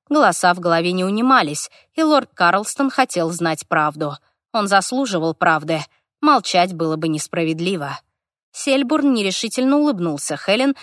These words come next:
когда та подошла к экипажу. На лбу у него красовалась огромная шишка, и на шее остались синяки после того, как Карлстон чуть его не задушил. Они еще не обсуждали с герцогом произошедшее на чердаке.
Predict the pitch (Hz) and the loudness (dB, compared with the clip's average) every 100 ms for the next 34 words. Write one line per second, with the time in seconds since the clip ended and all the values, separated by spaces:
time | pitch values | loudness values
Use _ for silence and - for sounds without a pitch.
0 | - _ 339 277 269 156 180 196 196 151 | -12 _ -2 0 2 0 0 -2 -2 -4
1 | 147 - 165 170 151 147 143 143 - _ | -6 -6 -8 -4 -2 -2 -4 -8 -10 _
2 | _ 285 233 170 175 214 170 160 - 160 | _ 2 2 2 -2 -2 -2 -2 -4 -2
3 | 170 160 165 165 180 175 180 185 190 202 | 0 2 2 2 0 2 0 0 -2 -4
4 | 302 269 - 165 - _ _ 311 285 214 | -4 -4 -4 -4 -6 _ _ -2 0 0
5 | - 202 240 240 - 208 220 220 - 302 | -2 -2 0 -2 -2 -2 -2 -2 2 2
6 | 269 - 151 151 - 151 151 160 208 - | 2 -4 -6 -6 -6 -4 -2 0 0 -2
7 | _ _ 311 - 190 185 220 - 285 277 | _ _ -8 0 2 4 0 -2 -2 -2
8 | - 170 - 156 151 151 151 151 147 - | -2 -6 -4 -2 -2 -4 -4 -6 -6 -6
9 | 139 135 - _ _ _ - 214 208 208 | -8 -10 -14 _ _ _ -6 -2 -2 -2
10 | 240 233 240 - 311 202 165 156 156 165 | -2 -2 -2 -2 -2 0 0 0 -4 -2
11 | 165 - 170 151 160 156 156 - 160 - | -2 -4 -4 -4 -4 -2 -2 -2 -6 -4
12 | 165 160 - 160 160 156 160 151 | -6 -6 -6 -4 -4 -4 -6 -6